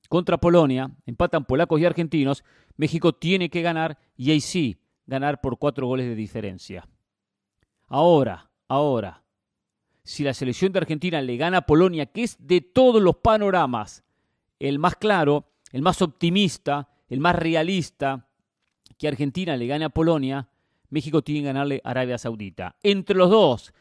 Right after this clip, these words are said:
entre argentinos y mexicanos, hay que llegar a los cinco goles. A los cinco goles.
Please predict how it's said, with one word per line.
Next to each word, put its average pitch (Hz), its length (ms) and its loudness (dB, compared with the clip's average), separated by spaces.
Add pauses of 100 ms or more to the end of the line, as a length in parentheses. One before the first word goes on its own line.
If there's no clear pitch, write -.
(180)
entre 156 300 -4
argentinos 151 600 -4
y 135 60 -6
mexicanos, 147 560 -4
hay 139 120 -6
que 131 100 -10
llegar 131 220 -4
a 135 40 -6
los 120 140 -6
cinco 131 280 -8
goles. 87 500 -12 (360)
A - 80 -10
los 135 100 -4
cinco 208 280 -2
goles. 117 440 -4